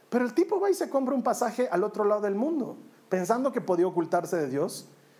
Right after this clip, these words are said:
¿Qué está pasando por su cabeza? Es como muchos de nosotros, que creemos que vamos a salir bien librados de las consecuencias de malas decisiones.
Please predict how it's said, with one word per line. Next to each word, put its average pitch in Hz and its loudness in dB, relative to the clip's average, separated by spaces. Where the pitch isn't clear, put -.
¿Qué - -2
está 392 0
pasando 349 2
por 175 -2
su 147 -4
cabeza? 131 -2
Es 180 -2
como 220 2
muchos 196 0
de 170 0
nosotros, 175 -2
que 160 -4
creemos 202 0
que 185 0
vamos 180 -2
a 175 -2
salir 160 0
bien 170 0
librados 165 0
de 151 2
las 147 0
consecuencias 151 -2
de 143 0
malas 135 0
decisiones. 123 -6